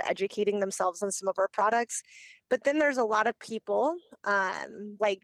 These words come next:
Jace and Jay. They've been around for a long time,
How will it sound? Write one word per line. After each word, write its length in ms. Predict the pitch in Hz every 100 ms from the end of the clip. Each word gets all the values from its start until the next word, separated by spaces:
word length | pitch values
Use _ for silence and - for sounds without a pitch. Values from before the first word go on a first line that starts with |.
| -
Jace 560 | 202 147 160 - - - -
and 460 | 196 196 185 185 170
Jay. 400 | 220 - - -
They've 160 | 220
been 140 | 208 220
around 320 | 208 185 196
for 100 | -
a 60 | 196
long 280 | 190 185 196
time, 380 | 254 254 269